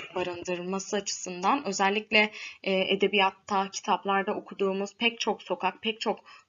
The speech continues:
nokta İstanbul'da, e, geçiyor. Şehir markası olarak özünde her zaman kültür var. E, kültür başkenti zaten İstanbul. Bu noktada da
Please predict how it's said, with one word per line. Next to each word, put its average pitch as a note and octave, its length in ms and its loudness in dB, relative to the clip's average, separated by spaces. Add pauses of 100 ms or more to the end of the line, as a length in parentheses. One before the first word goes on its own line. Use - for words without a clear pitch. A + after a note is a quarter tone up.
nokta B3+ 540 4
İstanbul'da, G3 760 0 (920)
e, E3 240 -6
geçiyor. F3+ 680 0 (600)
Şehir C#4 340 2
markası C#4+ 500 6
olarak C#4 300 6
özünde A#3 320 0
her D4+ 260 4
zaman C4 460 0
kültür A3+ 480 -6
var. F#3+ 420 4 (520)
E, G3+ 480 0
kültür A#3+ 380 0
başkenti F#3+ 840 0
zaten E3+ 580 -2
İstanbul. G3+ 640 -4 (360)
Bu C#4 80 2
noktada C4+ 520 0
da D#4 220 6